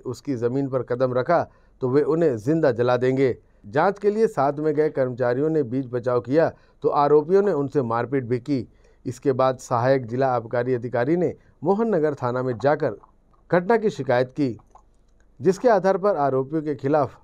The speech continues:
पुलिस ने प्राथमिक कार्रवाई करते हुए दो लोगों को गिरफ्तार कर जेल भेज दिया है।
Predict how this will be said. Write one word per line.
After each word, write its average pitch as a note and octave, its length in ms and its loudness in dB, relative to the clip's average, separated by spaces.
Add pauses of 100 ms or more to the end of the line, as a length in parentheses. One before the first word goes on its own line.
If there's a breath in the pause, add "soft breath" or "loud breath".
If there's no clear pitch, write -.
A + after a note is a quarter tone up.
(160)
पुलिस D#3 300 -2
ने F3+ 100 -2
प्राथमिक C#3+ 680 -2
कार्रवाई B2+ 400 0
करते B2+ 320 -2
हुए C#3+ 280 0 (380 soft breath)
दो C#3+ 260 4
लोगों D3 260 0
को C#3+ 140 -2
गिरफ्तार A#2 480 -2
कर C3 300 -2
जेल C#3 240 0
भेज G#2 220 -6
दिया B2 240 2
है। B2 280 0